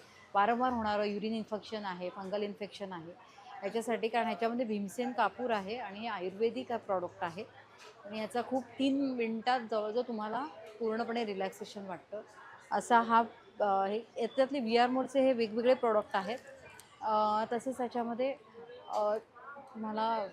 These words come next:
ज्यांना गुडघेदुखी आहे किंवा सांध्यांची दुखणी आहे त्याच्यासाठी हे तेल खूप,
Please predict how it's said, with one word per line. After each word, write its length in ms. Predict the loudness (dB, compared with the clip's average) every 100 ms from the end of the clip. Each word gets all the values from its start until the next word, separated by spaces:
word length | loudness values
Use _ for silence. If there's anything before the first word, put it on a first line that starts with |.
| -10 0
ज्यांना 500 | 2 2 2 2 2
गुडघेदुखी 800 | -2 -4 0 4 6 4 2 2
आहे 260 | 2 0 -6
किंवा 260 | -6 -8
सांध्यांची 640 | -4 -4 -4 -2 -4 -4 -6
दुखणी 320 | -8 -8 -8
आहे 340 | -10 -12 -18 -20 -10
त्याच्यासाठी 520 | -6 -4 -4 -2 -2
हे 180 | 2 2
तेल 300 | 2 0 -2 -2
खूप, 180 | -2 -2